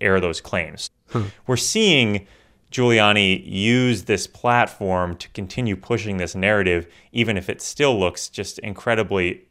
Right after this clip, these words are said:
Speaker 1: unsuccessful that this is gonna have any effect on, uh, any vote tallies in Pennsylvania or more broadly across the country.
Speaker 2: You and Pam Fessler have pointed out, uh, some,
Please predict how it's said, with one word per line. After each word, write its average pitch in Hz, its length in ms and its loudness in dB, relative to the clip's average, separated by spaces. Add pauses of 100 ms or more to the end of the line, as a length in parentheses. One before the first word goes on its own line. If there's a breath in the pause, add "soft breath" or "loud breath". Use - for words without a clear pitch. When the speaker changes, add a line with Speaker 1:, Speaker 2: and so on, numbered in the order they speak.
Speaker 1:
unsuccessful 117 880 0
that 95 400 0
this 98 120 -12
is 104 80 -10
gonna 104 180 -4
have 98 200 0
any 107 240 0
effect 85 460 -4
on, 85 420 -4 (400 soft breath)
uh, 85 300 0 (240)
any 120 580 2
vote 104 260 -2
tallies 92 380 0
in 90 60 -10
Pennsylvania 90 640 -4
or 90 200 -4
more 90 160 -6
broadly 85 480 -2
across - 300 -14
the - 60 -20
country. - 500 -18 (640)
Speaker 2:
You 156 180 10
and 208 80 4
Pam 185 220 2
Fessler 147 400 2
have 123 160 -2
pointed 117 320 0
out, 107 340 2
uh, 101 380 2
some, 107 220 -6